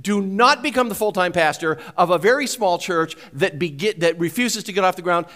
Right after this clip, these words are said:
and then begin to have child number one, child number two, and child number three. Uh,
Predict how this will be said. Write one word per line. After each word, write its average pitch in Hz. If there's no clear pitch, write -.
and 170
then 202
begin 190
to 180
have 160
child 143
number 143
one, 127
child 135
number 123
two, 127
and 131
child 120
number 104
three. 170
Uh, 117